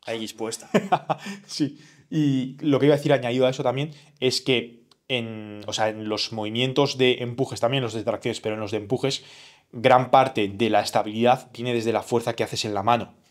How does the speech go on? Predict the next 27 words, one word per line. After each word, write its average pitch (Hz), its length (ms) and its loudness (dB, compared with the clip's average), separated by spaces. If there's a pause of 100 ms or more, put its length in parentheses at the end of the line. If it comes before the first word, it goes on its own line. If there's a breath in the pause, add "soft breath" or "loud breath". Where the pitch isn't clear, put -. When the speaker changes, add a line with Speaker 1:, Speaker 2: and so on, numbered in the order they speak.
(500 soft breath)
Speaker 2:
Entonces, 120 600 0
si 120 220 -4
tú 139 300 6 (260)
quitas - 580 2 (320)
eso, 139 460 2 (460 soft breath)
tu 123 140 2
hombro 135 320 8
va 127 60 6
a 120 40 6
estar 131 320 0
mucho 143 440 2
más 120 160 -2
inestable 117 460 2 (520 soft breath)
y 123 120 -6
vas 117 240 4
a 127 180 10
estar 131 400 2 (220 loud breath)
con 120 220 0
mucha 131 340 -2
menos 117 280 -4
capacidad 101 300 -4
de - 20 -4
aplicar 104 260 -6
fuerza. - 280 0
Speaker 1:
O - 260 -18
sea, 127 200 2
nosotros 147 720 -2